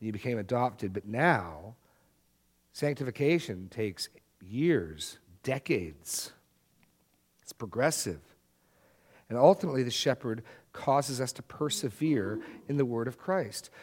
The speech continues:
This is how we make sense of some of those passages that talk about you must make it to the end. You gotta make it to the end. You do. And the shepherd will cause all of his children to make it to the end. He won't let any sheep get lost. They'll start to wander off, and he'll go with his rod and his crook, and he'll bring them back.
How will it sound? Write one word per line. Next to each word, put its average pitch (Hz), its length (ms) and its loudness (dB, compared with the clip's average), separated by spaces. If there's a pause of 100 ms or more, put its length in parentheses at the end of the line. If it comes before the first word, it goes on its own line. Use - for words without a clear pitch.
(180)
This 143 180 -2
is 160 140 -2
how 151 120 4
we 147 120 2
make 147 180 0
sense - 300 0
of 127 100 -6
some 147 160 0
of 143 60 -2
those 131 160 0
passages 135 640 -2
that 110 100 -10
talk 139 260 -2
about 127 100 0
you 120 100 0
must 131 320 -2
make 127 220 -2
it 131 100 -10
to - 100 -6
the 131 240 -2
end. 147 380 -4 (240)
You 117 120 -6
gotta 131 220 0
make 131 220 -2
it - 80 -12
to 147 100 -6
the 147 220 -2
end. 147 320 -2 (120)
You 117 200 -2
do. 143 480 0 (720)
And 147 100 -4
the 139 60 0
shepherd 151 500 2
will 135 100 -4
cause 147 400 2
all 147 160 4
of 151 60 0
his 147 180 -2
children 190 300 -4
to 123 60 -4
make 135 180 -4
it 156 80 -10
to 156 80 -10
the 156 140 -4
end. 180 260 -2 (220)
He 143 60 -6
won't 151 140 -4
let 160 120 0
any 160 160 -2
sheep - 280 -6
get 160 160 0
lost. 165 300 0
They'll 127 100 -8
start 143 200 -4
to 143 80 -10
wander 143 340 -4
off, 156 160 -4
and 123 80 -8
he'll 147 140 -2
go 156 180 2
with 151 180 -4
his 127 160 -6
rod 120 320 0
and 156 80 -4
his 107 120 -4
crook, - 260 -6
and 117 80 -10
he'll 143 100 -4
bring 139 200 -2
them 165 120 -2
back. - 380 -6